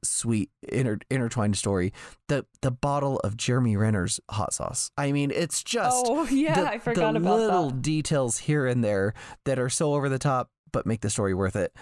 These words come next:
Speaker 1: I was so
Speaker 2: Yeah.
Speaker 1: impressed. I'm so impressed with it.
Speaker 2: Uh, me too. I honestly, from, just from a writing standpoint, I'm like, "Man, I don't think I could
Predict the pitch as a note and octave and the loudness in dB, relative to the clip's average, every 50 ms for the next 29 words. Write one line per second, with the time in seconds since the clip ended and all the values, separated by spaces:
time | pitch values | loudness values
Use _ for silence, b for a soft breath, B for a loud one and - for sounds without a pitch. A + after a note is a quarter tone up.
0 | B B - - C3 B2+ C3+ - - B2+ G#3 G3+ G#3 F#3+ - - A#3 A3+ - - | B B -8 -4 -2 -2 -2 -2 -2 -2 -2 0 0 0 -2 -2 -4 -6 -4 -2
1 | F3+ F#3+ - - D4+ D#4+ C#4+ B3+ A3 - A#3 A#3 G#3 - - - - - - - | 0 0 2 2 2 2 2 0 0 0 -2 -2 -2 -4 -6 -6 -6 -6 -8 -10
2 | - - - - - C4 - - A3 B3 C4+ C#4+ - - A#3+ G#3+ F#3+ F3+ F3+ F3+ | -10 -10 -6 -2 -2 -2 0 0 0 2 2 0 0 0 0 2 2 2 2 0
3 | - - - - A3 A#3+ - - A3 A3+ A#3+ C4 B3+ - - A#3+ A#3+ A#3+ A#3 - | -2 -6 -4 0 0 0 2 2 0 0 0 -2 -2 -2 -2 0 0 0 -2 -2
4 | - B3 A#3+ A#3 G#3 D3+ - - - C#4+ D#4+ D4+ - - - D#4 C4+ B3 A#3 G#3 | -2 -2 -2 -2 -2 -4 -6 -4 -4 -4 -4 -4 -4 -4 -2 -2 -2 0 0 0
5 | G3 F#3+ F#3+ F#3+ G3 F#3+ F3+ F3 - - F3+ E3+ D#3+ - - - D#3+ D#3 D3 - | 0 0 0 -2 -2 -2 -2 -2 -2 -2 -2 -2 -4 -4 -4 -2 -2 -2 -2 -4
6 | - - - - A3 A3 - - A#3+ B3 C#4 D4 D4 B3+ G#3 E3+ C#3+ - B B | -6 -10 -12 -12 -12 -12 -10 -6 -4 -2 0 0 0 0 -2 -4 -6 -8 B B
7 | B B B B B B B B B - - C4+ E4 F#4+ F#4+ - - C4+ A#3 B3 | B B B B B B B B B -6 -4 -2 0 0 0 0 0 -2 -2 -2
8 | A#3 A#3 - G3+ F#3+ | -2 -2 -4 -4 -4